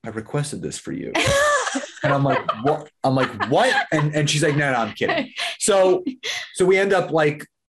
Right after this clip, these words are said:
Speaker 1: going, you know, further down, just connecting with each other on this date. And the conversation got to the point where Nancy made a statement,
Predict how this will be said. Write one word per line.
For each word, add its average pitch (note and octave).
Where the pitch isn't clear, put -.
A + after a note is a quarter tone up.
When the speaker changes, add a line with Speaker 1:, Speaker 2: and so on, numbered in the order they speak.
Speaker 1:
going, D3+
you C3+
know, B2
further C3+
down, B2+
just B2
connecting B2+
with A#2+
each A#2
other A#2+
on A2+
this A2+
date. G#2
And A2+
the A#2+
conversation C#3
got A#2
to -
the -
point C#3+
where A2
Nancy B2
made A2
a G2
statement, A#2